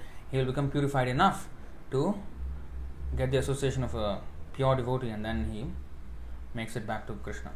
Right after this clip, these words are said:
So that is the whole process, that is the whole system set up by Krishna. In the Satya Yuga, the Lord supplied the process of meditation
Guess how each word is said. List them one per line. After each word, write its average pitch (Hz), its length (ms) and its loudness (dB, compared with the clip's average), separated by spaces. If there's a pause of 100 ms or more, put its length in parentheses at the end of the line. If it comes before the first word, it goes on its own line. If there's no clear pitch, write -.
(180)
So - 60 -6
that 127 160 2
is 160 80 -2
the 147 80 2
whole 156 160 4
process, 139 380 0 (140)
that 113 100 -2
is 123 80 -2
the 123 60 -2
whole 131 180 2
system 131 400 -2
set 117 160 -4
up 113 80 -2
by 104 140 -2
Krishna. - 300 -6 (2250)
In 151 120 2
the 196 80 6
Satya 196 320 2
Yuga, 147 280 4
the 127 100 2
Lord 175 280 8
supplied 170 400 2
the 170 60 -2
process 147 360 2
of 143 220 2
meditation 123 540 -2